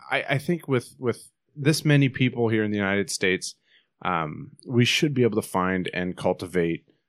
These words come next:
enough people to field the team. Now, because, you know, back to the community thing, we are so large, it's gonna be hard to get everybody identified.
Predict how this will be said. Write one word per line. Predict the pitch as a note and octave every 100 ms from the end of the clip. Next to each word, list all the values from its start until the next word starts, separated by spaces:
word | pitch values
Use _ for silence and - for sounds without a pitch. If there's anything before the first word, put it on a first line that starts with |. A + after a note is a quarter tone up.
| _ _ _ _
enough | A2+ G#2 -
people | - G2 F2
to |
field | - F#2+ E2
the | D#2
team. | - E2 F#2
Now, | A#2+ A#2
because, | G2+ A2 - A#2+ G2+ - -
you |
know, | G2+
back | F#2 A#2+
to | A2
the | G#2+
community | B2+ C3+ D3 A#2
thing, | G#2 G2 - - -
we | C3 C#3
are | A#2+ B2+
so | - - - A#2+ B2 C3 C3+ C#3+
large, | C3 D#3+ A2+ G#2 G2+ - - _ _ _ -
it's | B2+
gonna | - B2
be | A2
hard | G2+ C3+ D3 A2+
to |
get | G#2+ A#2 G#2 - _ C3
everybody | A2 G#2+ G#2
identified. | F#2 F2 C#3+ C#3+ G2 D#2+ C#2+ D2+ A2+